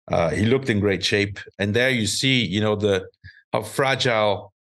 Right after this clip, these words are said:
the riders are and, and how everything can be over in a heartbeat. You know, I mean, look at, look at Carapaz, uh, stage one, <laughs> you know, one of the, one of the contenders for the, for the podium out in stage one. Um,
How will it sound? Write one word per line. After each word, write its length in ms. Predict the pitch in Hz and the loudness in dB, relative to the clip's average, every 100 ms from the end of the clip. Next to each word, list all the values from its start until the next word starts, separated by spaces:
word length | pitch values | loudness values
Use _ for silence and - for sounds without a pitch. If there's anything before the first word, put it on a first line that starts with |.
| _ _ _ _ _ 107 | _ _ _ _ _ -2
the 160 | 110 | 0
riders 400 | 110 123 107 101 | 2 2 0 2
are 420 | 98 95 98 95 - | 2 2 0 -2 -8
and, 240 | 92 92 95 | -2 0 2
and 160 | 95 | 0
how 220 | 98 98 92 | 2 2 2
everything 460 | 110 110 104 104 | 2 0 0 0
can 160 | 98 95 | 2 2
be 140 | 90 | 2
over 240 | 92 92 90 | 2 2 0
in 100 | 82 | 0
a 60 | |
heartbeat. 520 | 80 101 - 82 76 - | 0 0 0 -4 -4 -2
You 60 | |
know, 80 | 98 | 0
I 40 | 98 | 2
mean, 100 | 110 | 0
look 140 | 117 | 0
at, 180 | 101 - 98 | -2 -4 -2
look 220 | 104 101 | 0 0
at 100 | 98 | -2
Carapaz, 760 | 110 104 101 107 104 - - 87 | -2 0 0 -2 0 -2 -2 0
uh, 520 | 90 90 87 82 76 - _ _ - | 2 2 2 0 -2 -10 _ _ -16
stage 340 | - - 104 98 | -6 -2 0 0
one, 380 | 98 107 101 - | 0 0 -2 -4
<laughs> 40 | |
you 880 | 135 131 - - - - - - - | -6 -6 -10 -10 -8 -8 -10 -12 -2
know, 180 | 98 98 - | 0 0 -2
one 160 | 107 104 | 0 0
of 320 | 90 92 92 | 0 -2 -2
the, 100 | 92 | 0
one 160 | 98 98 | 2 2
of 80 | |
the 100 | 95 | 0
contenders 440 | 92 98 95 95 92 | 0 0 0 0 0
for 140 | 104 | 0
the, 200 | 92 - - | 0 -2 -2
for 120 | 95 | -2
the 100 | 87 | 0
podium 600 | - 107 98 92 85 87 _ | 0 0 2 0 -2 -6 _
out 200 | 139 135 | 0 2
in 80 | 113 | 0
stage 320 | 104 110 95 | 0 0 0
one. 400 | 92 117 131 131 135 - - - - - - | 0 0 0 -2 -6 -14 -16 -16 -18 -20 -4
Um, 600 | 104 101 95 92 76 | 0 2 2 2 0